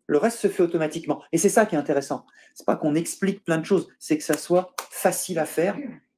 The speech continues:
et, et que, et que vous y ayez accès. Donc, il y a d'autres, euh, web apps que ça, ou apps que ça. C'est un exemple, c'est possible. N'hésitez pas à vous monitorer, à vous faire aider. Petite parenthèse et puis petit clin d'œil à l'ami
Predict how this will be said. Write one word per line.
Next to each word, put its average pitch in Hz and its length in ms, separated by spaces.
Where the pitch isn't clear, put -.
et, - 240
et 151 180
que, 143 300
et 156 140
que 170 100
vous 143 240
y 147 60
ayez 151 320
accès. - 340
Donc, - 180
il 147 40
y - 20
a 123 40
d'autres, - 480
euh, 120 840
web 147 480
apps 143 240
que 131 100
ça, 170 300
ou - 120
apps 151 200
que 139 100
ça. 233 260
C'est - 140
un 151 100
exemple, 175 420
c'est - 280
possible. 151 440
N'hésitez 196 520
pas 196 200
à 180 40
vous 165 160
monitorer, 165 640
à 156 60
vous 135 120
faire 139 260
aider. - 240
Petite 214 280
parenthèse 208 480
et 170 60
puis 170 160
petit - 220
clin 175 200
d'œil 180 220
à 151 80
l'ami 175 400